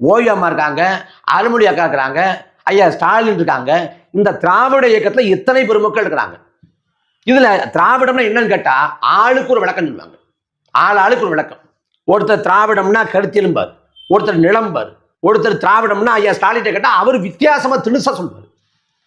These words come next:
அப்ப எதுன்னே விளக்க முடியல. நீ திராவிடம்னா ஒரு தத்துவம் அப்படின்னா கூட நமக்கு ஒண்ணும் பிரச்சனை இல்லை,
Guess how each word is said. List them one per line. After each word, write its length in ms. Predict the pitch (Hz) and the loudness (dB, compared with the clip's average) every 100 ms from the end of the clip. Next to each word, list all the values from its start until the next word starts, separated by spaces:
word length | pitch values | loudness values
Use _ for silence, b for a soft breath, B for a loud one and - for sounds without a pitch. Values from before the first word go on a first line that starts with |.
| _ _ _ - | _ _ _ -6
அப்ப 180 | - 240 | 0 2
எதுன்னே 500 | 180 202 254 294 311 | 4 4 4 2 2
விளக்க 240 | 277 247 | 2 0
முடியல. 340 | 247 175 156 76 - _ _ _ _ - | 0 0 -2 -6 -20 _ _ _ _ -2
நீ 140 | 180 | 0
திராவிடம்னா 720 | 170 170 202 254 240 220 220 262 | 2 0 2 2 2 0 0 0
ஒரு 140 | 196 | 0
தத்துவம் 600 | 180 165 214 202 165 - 160 | -2 -2 0 2 2 0 -2
அப்படின்னா 260 | 180 190 185 | 0 0 0
கூட 120 | 233 | 0
நமக்கு 220 | 262 214 | -2 -2
ஒண்ணும் 140 | 202 | -2
பிரச்சனை 320 | 196 170 185 117 | -2 -2 -4 -4
இல்லை, 180 | 90 | -8